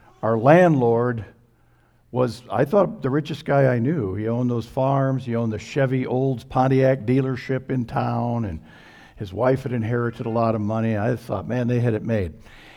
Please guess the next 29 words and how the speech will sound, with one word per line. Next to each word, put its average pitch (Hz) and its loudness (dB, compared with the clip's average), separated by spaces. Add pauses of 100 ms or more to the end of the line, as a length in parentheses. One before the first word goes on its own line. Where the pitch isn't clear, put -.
(140)
And 120 0
his 170 6
middle 156 6
son, 127 2 (800)
on 117 0
his 120 0
sixteenth 165 -4
birthday, 110 -2 (760)
was 113 -4
given 131 0
by 113 0
Dad 98 0 (100)
a 104 -6
brand 113 -2
new 107 -4
Chevy. 80 -10 (640)
And 95 -8
it 120 -4
was 82 -10
just, 104 -10 (400)
it 117 -10
was 107 -10
pretty 98 -12
cool. 92 -10 (1300)
But, 143 -2
but 135 0
Dave, 135 6 (400)
his 113 -6
son, 117 -2